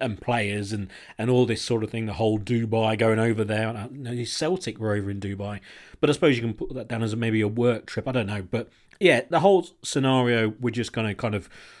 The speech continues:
roll with it and, and see what happens. That's all we can do. So when it comes to football,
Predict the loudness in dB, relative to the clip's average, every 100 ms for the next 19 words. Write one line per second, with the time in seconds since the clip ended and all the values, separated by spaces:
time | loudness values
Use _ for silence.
0 | -14 0 4 6 6 2 0 -2 -2 -2
1 | -2 -2 0 2 2 0 -2 -4 -4 -8
2 | -2 0 2 0 0 -2 -2 -6 -2 0
3 | 0 -4 _ _ _ _ _ _ _ _
4 | _ _ -4 -2 0 0 0 -2 0 0
5 | 2 2